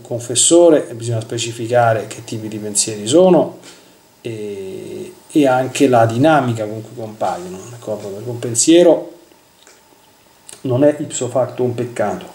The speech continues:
Sant'Alfonso diceva che sono peccati non li mali pensieri ma li mali consensi,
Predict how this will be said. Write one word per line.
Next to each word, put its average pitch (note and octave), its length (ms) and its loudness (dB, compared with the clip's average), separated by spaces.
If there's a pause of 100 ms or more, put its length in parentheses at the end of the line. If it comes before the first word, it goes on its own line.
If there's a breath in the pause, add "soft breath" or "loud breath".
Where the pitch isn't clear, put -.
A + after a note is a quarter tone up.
Sant'Alfonso A#2 680 -2
diceva A#2+ 320 2
che A2 100 2
sono A#2+ 280 -2
peccati A2+ 680 -2 (640 loud breath)
non E3 400 6
li E3 140 6
mali D3+ 300 6
pensieri C#3+ 560 4
ma D3+ 120 6
li C#3+ 120 2
mali D3+ 320 4
consensi, A#2+ 800 -4